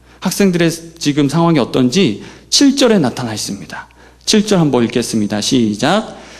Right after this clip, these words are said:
"이스라엘 자손이 여호와의 목전에 악을 행하여 자기들의 하나님 여호와를 잊어버리고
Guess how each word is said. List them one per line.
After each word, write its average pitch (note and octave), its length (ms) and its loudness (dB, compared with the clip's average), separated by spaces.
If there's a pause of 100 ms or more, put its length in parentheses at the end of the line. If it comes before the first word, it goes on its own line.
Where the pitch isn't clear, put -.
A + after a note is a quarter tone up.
(260)
"이스라엘 E3 340 2
자손이 E3+ 800 2
여호와의 D3+ 420 2
목전에 C3+ 800 -2
악을 B2 380 -2
행하여 A#2 640 0 (340)
자기들의 G3+ 480 2
하나님 F#3 600 2
여호와를 D3+ 580 2
잊어버리고 A#2 800 -2